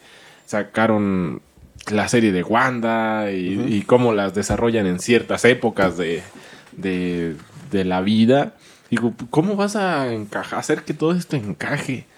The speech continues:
Speaker 1: O sea, es, vas a encontrar un montón de huecos, así como lo que me estás diciendo.
Speaker 2: Sí. Bueno, y más, muchas cosas se les salieron de control. Pero, por ejemplo, cuando dices, "Bueno,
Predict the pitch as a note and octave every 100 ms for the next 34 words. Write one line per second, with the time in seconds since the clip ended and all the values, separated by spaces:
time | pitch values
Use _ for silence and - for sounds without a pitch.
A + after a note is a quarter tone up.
0 | _ _ _ _ _ _ _ _ _ _
1 | _ - - A#2+ A#2+ C#3 C3 A2+ E2 -
2 | - - - - - A2 B2+ C#3+ D#3+ C3+
3 | A2+ G#2+ C#3+ C#3 A2 B2+ C3 G2+ A#2 A#2+
4 | - G2+ A2+ G#2 F2 F2 D#2+ E2+ G#2+ G2
5 | G2+ A2 B2 C#3 C3 C3 C#3 G#3+ C#4 D3+
6 | C3 F3+ G#3+ G#3+ E3+ E3 G#3+ A3 A3 A3
7 | A3 F3 D3 C3 C#3 D#3+ F3 D#3 B2+ A2+
8 | E3 D3+ D3+ C#3+ C#3+ C3 F3+ E3+ F3 C#3
9 | C3 C#3 D#3+ D3 G3+ A#3 F#3